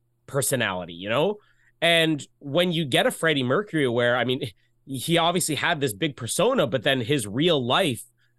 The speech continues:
was not that interesting. And so the fake drama they created for the movie that never happened was like,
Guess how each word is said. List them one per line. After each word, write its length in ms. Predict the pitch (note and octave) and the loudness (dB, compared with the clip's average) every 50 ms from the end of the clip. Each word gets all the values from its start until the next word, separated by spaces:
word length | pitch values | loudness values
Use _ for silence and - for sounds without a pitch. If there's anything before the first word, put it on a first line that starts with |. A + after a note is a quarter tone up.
| _ _ _ | _ _ _
was 180 | - G#2 - - | -2 -2 0 2
not 220 | D3 F3 A3+ - | 2 2 2 2
that 180 | - F#3 F3+ F3 | 2 2 2 2
interesting. 480 | G3 - - C4 - - - C#3+ C3 | 0 0 0 -2 0 0 0 0 0
And 100 | C3+ C3 | 0 -2
so 300 | B2+ - D3+ D3 - A#2 A#2+ B2+ | 0 0 -2 -2 -2 -6 -10 -12
the 200 | - B2+ A#2 B2+ | -12 -6 -4 -4
fake 320 | - - - F3 F3+ - - | -4 0 -2 -2 -2 -2 -2
drama 340 | A2 C3+ D3+ D#3+ E3 E3+ D#3+ | -2 0 2 2 2 2 2
they 100 | D3+ C#3+ | 0 0
created 300 | - - D#3+ D#3 C#3 - | 0 -2 -2 -2 0 0
for 60 | C#3+ | 0
the 80 | B2+ | 0
movie 300 | A#2+ B2 D#3+ G#3+ F#3 D#3 | 2 2 2 2 2 2
that 120 | B2+ B2+ A#2+ | 2 2 2
never 220 | C3 C#3 A2+ G2+ | 2 0 0 0
happened 440 | - F3 A#3 C4 - - E3 C#3 B2+ | 0 0 0 0 0 0 -2 0 0
was 140 | C3+ B2+ - | -2 0 0
like, 160 | C3+ B2 - | -2 -2 -2